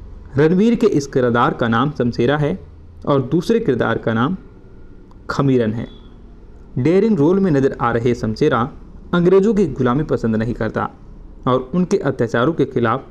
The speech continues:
आवाज़ उठाता है। फिल्म में वह अंग्रेजों से लड़ाई करने के लिए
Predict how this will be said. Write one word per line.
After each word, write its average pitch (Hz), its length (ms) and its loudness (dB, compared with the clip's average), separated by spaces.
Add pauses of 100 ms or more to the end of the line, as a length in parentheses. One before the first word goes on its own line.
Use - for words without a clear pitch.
(260)
आवाज़ 120 260 2
उठाता 110 360 -4
है। 110 200 -6 (680)
फिल्म 190 280 2
में 185 260 0 (220)
वह 135 180 2
अंग्रेजों 127 520 0
से 151 140 0
लड़ाई 110 300 2
करने 110 280 -2
के 123 160 0
लिए 131 380 -2